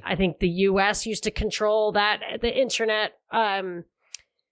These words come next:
uh, regulatory body, and now it's gotten a-, away from the U S. Like, I just don't know, but this to me foreshadows a deeper level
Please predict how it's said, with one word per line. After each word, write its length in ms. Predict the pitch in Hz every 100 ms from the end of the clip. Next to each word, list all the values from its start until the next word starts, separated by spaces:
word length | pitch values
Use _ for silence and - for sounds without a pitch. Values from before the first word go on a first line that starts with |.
| _ _ _ _ _ _ -
uh, 220 | 220 180
regulatory 680 | 180 214 226 220 - 233 220
body, 640 | - 220 202 202 208 208 214
and 260 | 190 170
now 400 | 180 180 180 175
it's 320 | 170 190 165 -
gotten 600 | 185 170 170 170 165 - -
a-, 120 | 196 202
away 360 | 214 156 170 190
from 220 | - 185
the 80 | 190
U 140 | 202
S. 180 | 196 185
Like, 160 | 185 175
I 140 | 233
just 220 | 240 285
don't 220 | 247 214 180
know, 340 | 185 214 233
but 200 | 196 180
this 640 | 202 165 226 247 233 - -
to 160 | -
me 280 | 262 220 214
foreshadows 1300 | - 226 220 - - 185 196 190 185 180 175 160 - - - - -
a 300 | 196 180 175
deeper 680 | 143 226 233 233 226 220 190
level 560 | 196 196 175 170 175